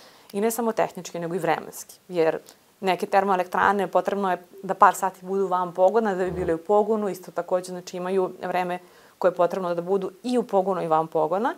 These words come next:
Speaker 1: I finansijski je isto jako zahtevno i onda se si-, sistemu više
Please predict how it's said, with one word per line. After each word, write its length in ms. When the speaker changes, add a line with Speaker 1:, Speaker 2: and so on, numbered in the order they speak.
Speaker 1:
I 120
finansijski 760
je 140
isto 400
jako 380
zahtevno 680
i 140
onda 240
se 160
si-, 300
sistemu 520
više 420